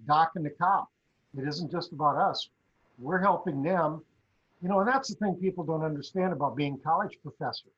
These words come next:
You don't just teach your own thing. You don't just teach about one book. You bring in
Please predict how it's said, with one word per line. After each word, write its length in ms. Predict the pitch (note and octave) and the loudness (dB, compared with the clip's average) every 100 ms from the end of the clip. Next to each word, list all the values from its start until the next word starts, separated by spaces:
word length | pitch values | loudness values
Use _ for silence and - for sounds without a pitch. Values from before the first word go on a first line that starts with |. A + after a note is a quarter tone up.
| _ _ _ _ _ _ D3+ | _ _ _ _ _ _ -6
You 120 | D#3 | 0
don't 300 | G3 B3+ B3 | 4 2 2
just 260 | F#3+ - | -2 -2
teach 300 | - F#3+ - | -4 -4 -4
your 160 | E3 D#3 | -2 2
own 240 | D#3+ D3 C3+ | 2 0 -2
thing. 300 | G3+ F3+ D#3 | 0 0 0
You 100 | C#3+ | 0
don't 280 | D#3+ F#3+ F3 | 0 0 -2
just 260 | D#3 - | -6 -6
teach 280 | E3 D3+ - | -6 -6 -6
about 300 | C3+ B2+ B2+ | -2 -2 -2
one 260 | C3 C3+ A#2 | -6 -6 -2
book. 340 | F3+ G#3 - _ _ _ _ _ _ _ _ - | 2 2 0 _ _ _ _ _ _ _ _ -4
You 160 | F3 | -2
bring 460 | G3 D#3 F3 E3+ D#3+ | -2 0 0 0 0
in 420 | G3 D3+ C3 C3+ | 2 2 0 -4